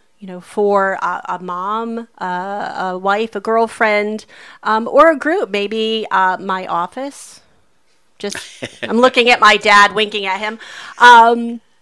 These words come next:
Speaker 1: to stop by, you know, and, and brighten someone's day with a song. There's three different days that they're going to be out doing the sing-outs. What days are those, Gordon?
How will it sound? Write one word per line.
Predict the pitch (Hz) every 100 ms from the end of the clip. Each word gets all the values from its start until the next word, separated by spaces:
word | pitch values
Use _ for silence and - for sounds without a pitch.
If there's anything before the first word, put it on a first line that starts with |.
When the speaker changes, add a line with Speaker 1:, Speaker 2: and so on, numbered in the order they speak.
| -
Speaker 1:
to | - 311
stop | - 320 330
by, | 254 226
you | 233 233 240 240
know, |
and, | 214 240 -
and | 240
brighten | 233 262 269 269
someone's | 254 226 220 202
day | 214 202 202 196
with | 214 247
a | 269
song. | - 202 196 196
There's | 190 185 -
three | - 254 302 339
different | 302 277 254
days | 226 220 226
that | 214 190
they're | 190
going | 190 202 202
to |
be | 185 180 -
out | 196 220 202
doing | 214 233 269
the | 254
sing-outs. | - 233 233 240 247 - - - _
What | 240 240
days | 247 254
are | 254
those, | 254 254
Gordon? | 254 254 254 262